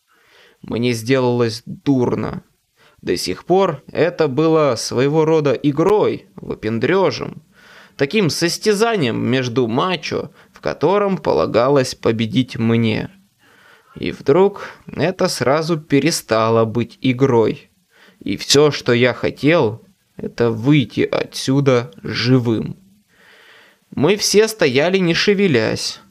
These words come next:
Первым заговорил Марконе. «Он был нужен мне живым», произнёс он из-за спины Хендрикса.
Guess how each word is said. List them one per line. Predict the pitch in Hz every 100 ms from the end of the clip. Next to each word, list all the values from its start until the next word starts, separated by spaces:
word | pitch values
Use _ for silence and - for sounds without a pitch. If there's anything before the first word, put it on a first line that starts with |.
| _ _ _ _ _ -
Первым | - 85 208 139 170
заговорил | 156 156 123 104 101 113 123 113 -
Марконе. | 101 117 120 - - 78 73 - - _ _ _ _ - _ _ _ _ - _ _
«Он | - 127 127
был | 131 143 139
нужен | 151 147 127 131
мне | 131 131
живым», | 113 123 139 131 101 - - _ _ _ _ _ _ _ -
произнёс | 117 120 120 117 117 104 -
он | 151 180 180 156 -
из-за | 113 117 107 113
спины | - - 120 127
Хендрикса. | 120 - 113 113 - - - - -